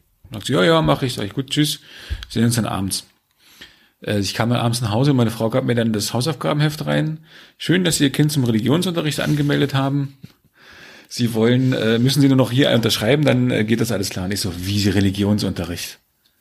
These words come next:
Ja, da hat, hab ich wohl vergessen oder wurde mir, hab ich nie rausgefunden, dass die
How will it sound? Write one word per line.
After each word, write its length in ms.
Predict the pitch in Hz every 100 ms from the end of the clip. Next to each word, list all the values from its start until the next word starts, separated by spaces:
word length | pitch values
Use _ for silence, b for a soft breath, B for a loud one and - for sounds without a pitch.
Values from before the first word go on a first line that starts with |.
| B B B B -
Ja, 240 | 92 87 -
da 280 | 104 95 92
hat, 260 | 120 117
hab 160 | 104 113
ich 160 | 120
wohl 220 | 120 113 110
vergessen 420 | - 104 113 160
oder 260 | 135 107 104
wurde 160 | 113
mir, 200 | 110 107
hab 100 | 104
ich 140 | 107 117
nie 100 | 104
rausgefunden, 460 | 110 117 120 139
dass 160 | 104 -
die 280 | 113 107